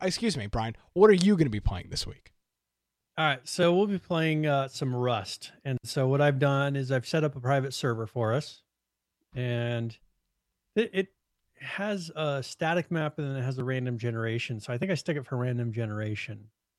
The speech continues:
Speaker 2: So, um, but I, I put it for the m-, maximum map size since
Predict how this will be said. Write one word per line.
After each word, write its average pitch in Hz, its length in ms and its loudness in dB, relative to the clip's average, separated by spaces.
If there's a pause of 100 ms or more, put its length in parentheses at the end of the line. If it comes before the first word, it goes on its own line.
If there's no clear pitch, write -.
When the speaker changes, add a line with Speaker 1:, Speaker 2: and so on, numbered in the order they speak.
(320)
Speaker 2:
So, 107 240 -4 (460)
um, 113 380 -2
but 123 120 -2 (120)
I, - 20 -2
I - 40 -2
put 143 160 -2
it 135 100 -4
for 143 80 -2
the 127 100 -2
m-, 127 140 -4 (140)
maximum 135 580 -2
map 120 240 -6
size 135 400 0
since - 180 -10